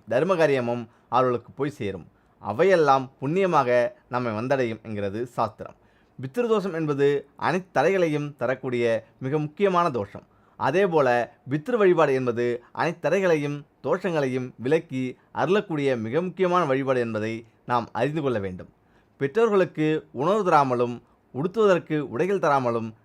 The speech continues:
நிம்மதியாக தங்குவதற்கு இடம் தராமலும் முக்கியமாக அன்பு காட்டாமலும் எவர் இருந்தாலும் அவர்கள் பித்ரு காரியங்களை முறையே செய்தாலும் பயனில்லை. குலதெய்வ வழிபாட்டை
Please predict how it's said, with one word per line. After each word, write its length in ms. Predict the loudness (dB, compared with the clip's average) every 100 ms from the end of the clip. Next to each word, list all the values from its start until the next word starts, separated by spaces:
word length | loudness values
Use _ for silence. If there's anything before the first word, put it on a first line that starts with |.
| -8
நிம்மதியாக 480 | -2 0 4 4
தங்குவதற்கு 540 | 2 -2 -2 -2 -4 -6
இடம் 200 | -4 -2
தராமலும் 480 | 0 2 2 0 -2 -8 _ -8
முக்கியமாக 580 | -6 0 2 2 2 0
அன்பு 260 | -2 -4 -2
காட்டாமலும் 560 | -2 0 -2 -2 -4 -8 _ -6
எவர் 240 | 0 2
இருந்தாலும் 520 | 2 2 2 4 2 -4 -10 _
அவர்கள் 400 | -2 0 0 -2 -6 -10
பித்ரு 280 | -10 -10 -2
காரியங்களை 540 | 0 0 -2 -2 -4 -6 -10
முறையே 360 | -6 -2 -2 -2
செய்தாலும் 560 | -4 0 0 0 -4 -10 _ _
பயனில்லை. 480 | -4 -4 -4 -10 -14 _ _
குலதெய்வ 380 | -2 2 2
வழிபாட்டை 500 | 2 2 0 -2 -2